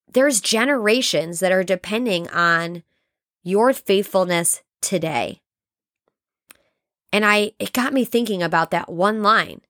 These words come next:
She couldn't see him because she didn't expect to see him. Now, when we think about that, the first thing that came to mind for me was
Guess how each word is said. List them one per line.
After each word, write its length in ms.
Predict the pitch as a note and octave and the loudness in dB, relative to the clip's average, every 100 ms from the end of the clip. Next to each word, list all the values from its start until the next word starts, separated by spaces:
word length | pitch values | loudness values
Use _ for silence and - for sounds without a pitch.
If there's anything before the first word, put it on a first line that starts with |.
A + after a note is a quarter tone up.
| _ _ | _ _
She 180 | - A3 | -8 -8
couldn't 280 | - D4+ - | -2 -2 2
see 260 | - C4 | 2 2
him 240 | A#3 F3 E3+ | 0 -2 -2
because 240 | F3+ G3 | -4 -4
she 140 | - G3 | -4 -2
didn't 260 | G#3 A3 | -2 -2
expect 540 | F3 - - E3+ E3 - | -6 -4 -2 -2 -4 -8
to 80 | |
see 220 | E3 - D3 | -6 -6 -6
him. 300 | D3+ - - _ _ _ _ _ _ _ _ _ _ _ _ _ _ _ _ _ _ _ _ - | -10 -14 -20 _ _ _ _ _ _ _ _ _ _ _ _ _ _ _ _ _ _ _ _ -2
Now, 80 | F#3+ | 0
when 120 | A#3+ | 2
we 120 | C4+ | 2
think 180 | C4+ B3 | 2 0
about 320 | B3 E3+ E3+ | 2 2 2
that, 320 | E3 D#3 E3 | 2 2 0
the 80 | G3+ | -2
first 260 | - B3 B3+ | -2 -2 0
thing 120 | B3 | -2
that 120 | G#3 | -2
came 160 | A3 G3 | -4 -4
to 60 | |
mind 360 | F#3 F#3+ C4+ C#4 | -2 0 0 -2
for 140 | - | -8
me 220 | E3 D#3+ D#3 | -8 -8 -6
was 520 | E3+ F3 E3+ E3+ | -2 0 -2 -6